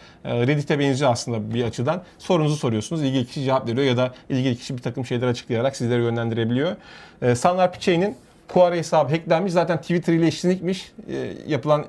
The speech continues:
hackleme es-, esnasında Twitter'a da yansımış bu. E,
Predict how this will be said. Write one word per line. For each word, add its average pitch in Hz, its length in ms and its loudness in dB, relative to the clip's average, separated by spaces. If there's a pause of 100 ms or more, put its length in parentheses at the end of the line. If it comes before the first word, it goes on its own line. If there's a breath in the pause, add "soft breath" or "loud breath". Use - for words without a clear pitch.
(120)
hackleme 143 340 -2
es-, 135 260 -4
esnasında 131 460 -2
Twitter'a 135 400 -2
da 127 40 2
yansımış 135 460 0
bu. 170 160 -4 (460 loud breath)
E, 117 480 2